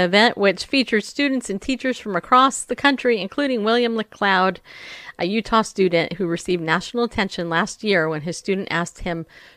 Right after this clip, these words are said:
to wash off the Ash Wednesday ashes from his forehead. Yeah. So here's a, here's a good Catholic little boy, William,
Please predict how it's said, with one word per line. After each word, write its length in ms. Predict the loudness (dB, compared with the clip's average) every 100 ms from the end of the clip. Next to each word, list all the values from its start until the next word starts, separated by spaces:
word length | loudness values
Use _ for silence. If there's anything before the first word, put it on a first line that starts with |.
| _
to 120 | -8
wash 320 | -2 0 0
off 240 | -2 -4 -6
the 200 | -10 0
Ash 420 | 2 2 -4 -14 _
Wednesday 560 | -6 -4 -6 -6 -6 -2
ashes 540 | -2 -2 -4 -12 -12
from 260 | -12 -12 -10
his 200 | -12 -14
forehead. 560 | _ -6 -6 -6 -12 -18 -20 -20 -20 -20 -20 -20 _ _ -2
Yeah. 340 | 2 2 0 -8 _ _ _ _
So 460 | -6 2 4 4 0
here's 380 | -2 4 4 6
a, 140 | 2 2 _ _
here's 260 | -2 -2 -2
a 40 |
good 300 | 2 4 4
Catholic 500 | 4 2 2 -2 -2
little 180 | -2 -2
boy, 460 | 0 2 2 0 -2
William, 480 | -2 0 0 -2